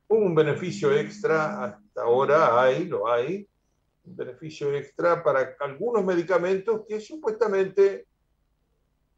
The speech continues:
quienes lo fabrican están tratando de que la farmacia acceda más fácilmente y puedan ser vendidos con más facilidad.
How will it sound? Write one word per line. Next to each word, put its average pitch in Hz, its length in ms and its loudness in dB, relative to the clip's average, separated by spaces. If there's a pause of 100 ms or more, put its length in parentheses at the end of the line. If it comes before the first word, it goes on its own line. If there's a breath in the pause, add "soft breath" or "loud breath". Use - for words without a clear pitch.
(140)
quienes 160 240 -2
lo 165 140 -2
fabrican 196 800 -2 (400)
están 156 460 -8
tratando 156 840 -2 (440)
de 131 280 -18
que 143 460 -8 (1300)
la 135 160 0
farmacia 147 640 2
acceda 147 520 0
más 135 400 -6
fácilmente 160 800 -2
y 160 160 -8
puedan 127 380 -4
ser 117 400 -10 (920)
vendidos 151 460 4
con 135 160 2
más 143 160 0
facilidad. - 540 -8